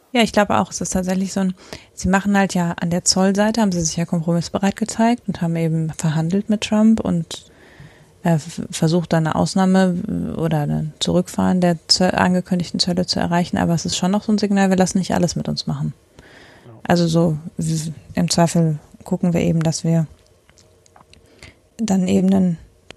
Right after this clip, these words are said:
Speaker 1: einen Drumrum-Weg finden, weil alles kannst du hier mit un-,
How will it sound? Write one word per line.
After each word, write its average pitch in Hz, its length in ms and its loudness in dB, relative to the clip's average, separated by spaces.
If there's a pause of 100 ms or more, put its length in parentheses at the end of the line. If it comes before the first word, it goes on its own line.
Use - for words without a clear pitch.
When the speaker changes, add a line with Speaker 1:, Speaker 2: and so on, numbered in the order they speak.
(120)
Speaker 1:
einen 196 160 2
Drumrum-Weg 190 1040 2
finden, 190 320 0
weil 185 140 0
alles 185 320 2
kannst - 280 -2
du 180 40 0
hier 175 100 2
mit 170 160 -2
un-, 185 220 -2